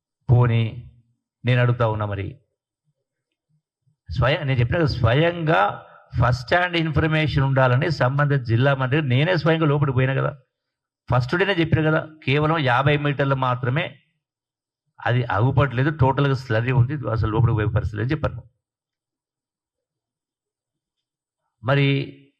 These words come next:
వీళ్ళు నిన్న అంతమంది వచ్చి మమ్మల్ని రానియలేదు, మమ్మల్ని అడ్డుకుందరని కింద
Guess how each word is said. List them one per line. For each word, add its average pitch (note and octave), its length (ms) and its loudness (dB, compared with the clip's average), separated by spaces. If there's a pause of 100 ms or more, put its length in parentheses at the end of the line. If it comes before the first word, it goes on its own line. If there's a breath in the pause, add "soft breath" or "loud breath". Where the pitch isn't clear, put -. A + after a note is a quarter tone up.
(760)
వీళ్ళు C#3+ 300 2
నిన్న C3+ 260 -2
అంతమంది C#3 500 0
వచ్చి D3 120 0
మమ్మల్ని C3 300 -2
రానియలేదు, B2 580 2
మమ్మల్ని A#2 420 0
అడ్డుకుందరని A2 600 -2
కింద F#2 160 -12